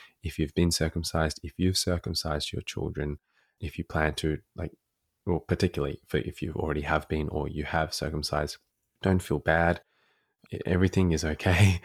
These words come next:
<laughs> Everything is, be in the present. We do,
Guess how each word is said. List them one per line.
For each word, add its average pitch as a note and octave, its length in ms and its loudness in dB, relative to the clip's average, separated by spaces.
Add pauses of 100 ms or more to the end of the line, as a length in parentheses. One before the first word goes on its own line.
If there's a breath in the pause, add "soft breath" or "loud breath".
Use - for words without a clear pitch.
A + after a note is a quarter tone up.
(120)
<laughs> - 160 -14
Everything E2+ 420 2
is, D2 200 -2
be - 360 4
in F#2+ 80 10
the E2+ 60 6
present. E2+ 520 4 (560)
We D#2 200 0
do, F2 400 2